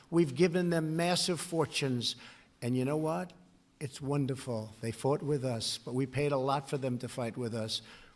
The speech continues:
But just so you understand, we were the ones that captured isis. People let some go. They opened a couple of doors to make us look as bad as possible. Uh, we have a situation where Turkey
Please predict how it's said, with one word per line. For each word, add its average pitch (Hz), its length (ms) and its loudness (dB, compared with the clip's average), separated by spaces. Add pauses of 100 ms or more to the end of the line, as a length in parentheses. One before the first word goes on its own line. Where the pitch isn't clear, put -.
But 113 120 -4
just 165 240 2
so 180 100 4
you 170 160 4
understand, 165 580 0
we 131 220 2
were 180 140 4
the 180 100 2
ones 156 600 4 (600)
that 123 180 -4
captured 151 460 2
isis. 143 360 2
People 147 440 2
let 151 240 2
some 175 320 4
go. 165 300 8
They 127 160 6
opened 156 280 4
a 156 60 4
couple 165 300 2
of 147 100 2
doors 143 400 6
to 131 80 -2
make 143 220 2
us 147 160 2
look 156 180 2
as 143 140 0
bad 147 260 2
as 156 140 0
possible. 123 680 -2 (680)
Uh, 127 200 -2 (200)
we 160 200 6
have 156 460 2
a 131 120 2
situation 147 1000 2 (320)
where 120 200 0
Turkey 156 580 2